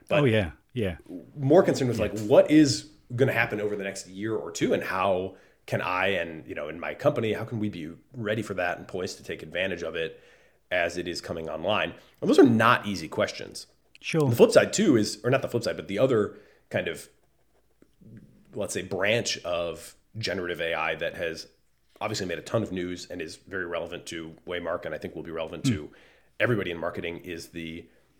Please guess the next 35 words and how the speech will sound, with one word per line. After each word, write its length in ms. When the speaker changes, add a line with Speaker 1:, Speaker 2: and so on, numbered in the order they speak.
Speaker 1:
art 240
creation 440
side. 400
Speaker 2:
Sure, 360
yes. 160
Speaker 1:
People 180
are 60
probably 320
Speaker 2:
Yeah. 60
Speaker 1:
aware 440
of 480
dali 320
two 400
and 400
Speaker 2:
Yeah. 120
Speaker 1:
probably 200
Stable 300
Diffusion, 520
and, 280
well, 160
you 60
know, 120
that's 200
been 340
open 200
sourced 360
and 100
obviously 280
turned 340
into 380
a 60
million 420
different 260
products. 540
Speaker 2:
Yeah. 180